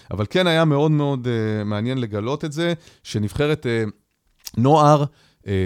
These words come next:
נערים לא אומרת כלום על היכולת שלך להתפתח אחר כך כשחקן מקצוען, וזה, יש לזה השלכות מערכתיות. למה, הם אומרים החוקרים הנורווגים?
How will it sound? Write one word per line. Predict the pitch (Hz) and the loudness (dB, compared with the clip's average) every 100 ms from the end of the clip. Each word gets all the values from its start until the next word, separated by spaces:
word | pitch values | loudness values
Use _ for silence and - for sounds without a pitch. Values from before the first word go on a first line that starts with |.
| 90 90 90 92 | 0 -2 -2 -2
נערים | 107 113 170 170 | 0 2 2 4
לא | 147 | 4
אומרת | 175 175 160 | 4 4 0
כלום | - 180 190 117 - _ | -4 2 2 2 -4 _
על | 117 | -2
היכולת | 117 127 143 - | -2 0 -4 -4
שלך | 117 131 | -6 -4
להתפתח | 113 113 107 123 | -4 -6 -8 -6
אחר | 127 | -6
כך | 127 - | -8 -10
כשחקן | 107 - 127 120 | -12 -8 -4 -4
מקצוען, | - 143 185 | -2 -2 -2
וזה, | 117 101 | -2 -2
יש | 110 170 | -4 -4
לזה | 190 143 | -4 -4
השלכות | 113 113 - 202 - _ _ _ _ | -4 -8 -4 -4 -4 _ _ _ _
מערכתיות. | 117 120 120 117 - 131 147 117 - _ | 0 4 4 0 -2 0 2 0 -4 _
למה, | 117 127 131 101 | -2 2 2 2
הם | 104 | -2
אומרים | 104 101 107 | -2 -2 -2
החוקרים | 104 107 107 98 | -2 -6 -4 -4
הנורווגים? | 98 92 95 92 113 | -4 -6 -8 -4 -4